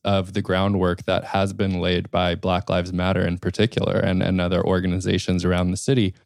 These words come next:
We have seen, and we've talked about on this show, the incredible upswell in,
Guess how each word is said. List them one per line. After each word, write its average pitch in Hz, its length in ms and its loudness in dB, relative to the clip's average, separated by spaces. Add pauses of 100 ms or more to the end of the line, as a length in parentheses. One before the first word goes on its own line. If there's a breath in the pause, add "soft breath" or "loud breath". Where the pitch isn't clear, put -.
We 117 180 2
have 120 200 2
seen, 117 320 2
and 92 160 0
we've 98 160 0
talked 95 260 0
about 92 220 2
on 87 120 0
this 113 120 2
show, 90 400 0
the 92 500 0 (400)
incredible 104 960 2
upswell - 840 0
in, 87 460 0